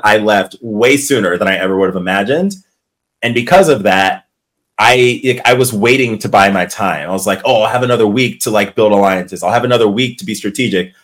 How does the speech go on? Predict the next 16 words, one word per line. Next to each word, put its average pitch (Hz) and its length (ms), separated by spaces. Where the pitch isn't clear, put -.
I'll 110 100
have 127 100
another 151 260
week 185 300
to 143 120
win 139 300
this, 139 340
to 131 100
win 139 180
the 127 100
challenge." 107 600
This 175 320
time, 98 600
every 180 300
single 160 380
day, 95 480